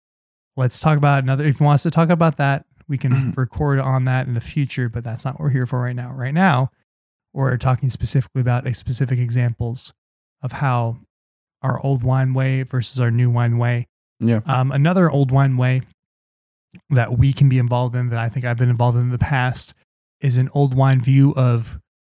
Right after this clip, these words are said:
Speaker 1: supposed Christian. So old wine is, "Oh, we're being Christian, we're being holy, we're doing the right thing." And I've found that I've believed a sexual prosperity gospel.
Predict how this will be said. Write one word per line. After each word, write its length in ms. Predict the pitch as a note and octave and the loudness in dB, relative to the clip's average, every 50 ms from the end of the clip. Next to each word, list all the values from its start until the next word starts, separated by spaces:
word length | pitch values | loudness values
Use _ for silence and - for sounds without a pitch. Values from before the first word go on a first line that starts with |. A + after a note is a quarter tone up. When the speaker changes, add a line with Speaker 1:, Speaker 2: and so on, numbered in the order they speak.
| _ _ | _ _
Speaker 1:
supposed 460 | - - - - C#3 C3+ A#2+ B2 B2+ - | -16 -8 -2 0 0 2 0 0 -2 -4
Christian. 400 | - C#3+ C3 - - C#3+ C#3 B2 | -2 -2 -2 -2 -2 -4 -4 -2
So 160 | - C#3 B2+ | -2 -2 -2
old 220 | - D#3+ F#3 F3 E3 | 0 2 2 2 4
wine 260 | F3+ F3 E3 D#3+ D#3+ D3+ | 4 6 6 6 4 4
is, 480 | C3 C3+ C3+ C3 C3 A#2+ - - - - _ _ _ _ _ _ _ _ _ _ _ _ _ _ _ | 2 2 2 2 0 0 -2 -6 -10 -14 _ _ _ _ _ _ _ _ _ _ _ _ _ _ _
"Oh, 180 | - C#3+ C#3 C3+ | 0 0 2 2
we're 180 | B2+ C3+ C#3 B2+ | 2 2 2 4
being 180 | C3 C3 C3 C3 | 4 2 2 2
Christian, 360 | - D3 C#3 - - C#3 C3+ | 2 2 2 2 2 2 2
we're 100 | C3 B2 | 2 2
being 260 | A#2 C3 C3 C3 B2 | 0 0 0 0 -2
holy, 300 | G#2 A#2 B2 B2 B2 B2+ | -2 -2 -2 -2 -2 -2
we're 160 | A#2+ A#2 A#2 | -2 -2 -2
doing 300 | A2+ G#2+ B2 B2+ B2 A#2+ | -2 -2 0 0 0 0
the 100 | A#2+ A#2 | 0 0
right 240 | A2 A2+ A2+ A#2 - | 0 0 -2 -4 -6
thing." 460 | - - - A#2+ A2 A2 A2 A2+ C3 - _ _ _ _ _ _ _ _ _ _ _ _ _ | -8 -6 -2 -2 -2 -2 -2 -6 -8 -12 _ _ _ _ _ _ _ _ _ _ _ _ _
And 360 | - C3+ B2+ B2+ B2 A#2+ - - - - | -4 -2 0 0 0 -2 -4 -6 -8 -6
I've 280 | - C#3 C#3+ C#3+ C3 | -2 -2 -2 -2 -4
found 460 | - - - C#3+ C#3 C#3 C#3+ C#3+ C#3 B2 | -6 -6 -2 0 2 2 2 2 0 0
that 260 | B2+ B2 B2 B2+ - _ _ _ - | 0 -2 -2 -4 -6 _ _ _ -6
I've 360 | C3+ C3 C3 C3 B2 - - | -4 0 0 0 -2 -2 -4
believed 580 | - C3 B2+ A#2+ B2+ C3+ C#3 D3 C#3+ C3+ - - - | -2 -2 0 0 0 0 0 0 -2 -4 -8 -8 -6
a 140 | C#3 B2+ A#2 | -4 -4 -2
sexual 680 | - - - D3+ C3+ - - - E3+ D3+ D3 C#3+ C#3 | -4 -4 -4 -4 -4 -4 -4 -6 -6 -4 -2 -2 -2
prosperity 840 | - - - C#3 C3 B2 - - - - C3+ C3 B2+ A#2+ - C3 B2+ | 0 0 0 0 -2 -4 -6 -6 -6 -4 -4 -4 -4 -4 -6 -8 -10
gospel. 720 | B2 - A#2 A2+ A2+ - - - - - - - D3 - | -8 -6 -6 -6 -6 -6 -8 -12 -12 -12 -12 -10 -10 -10